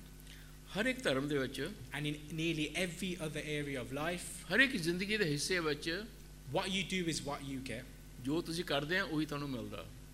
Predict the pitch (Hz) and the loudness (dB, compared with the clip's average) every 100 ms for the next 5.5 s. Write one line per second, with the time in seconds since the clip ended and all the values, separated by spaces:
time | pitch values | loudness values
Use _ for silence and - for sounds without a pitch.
0 | - 127 151 160 - 165 185 208 - - | -8 0 2 2 2 0 0 -2 -8 -14
1 | - - 127 120 147 170 170 175 220 240 | -14 -8 -4 2 2 4 2 6 6 6
2 | 247 135 131 151 147 147 147 - 156 175 | 2 -4 -2 -2 -2 -4 -4 -2 -4 -2
3 | - 196 190 131 - - 147 160 - 165 | -2 -2 -2 -4 -6 -4 0 2 4 4
4 | 202 165 160 170 170 170 175 170 190 208 | 4 2 2 0 2 2 0 0 -2 -2
5 | 214 147 143 143 | -4 -2 -2 -4